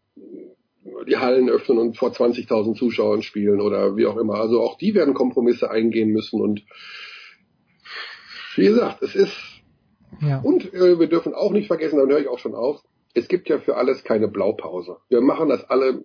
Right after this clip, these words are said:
Speaker 1: zum ersten Mal durch.
Speaker 2: Mhm.
Speaker 1: Äh, wir werden jetzt,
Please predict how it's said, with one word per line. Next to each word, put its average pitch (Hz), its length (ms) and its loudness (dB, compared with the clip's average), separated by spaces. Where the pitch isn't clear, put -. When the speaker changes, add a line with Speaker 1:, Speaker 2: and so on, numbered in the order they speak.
Speaker 1:
zum 113 160 -4
ersten 113 380 -2
Mal 98 180 0
durch. 117 400 2
Speaker 2:
Mhm. 120 60 2
Speaker 1:
Äh, 117 160 2
wir 120 140 4
werden 135 240 2
jetzt, 110 220 -2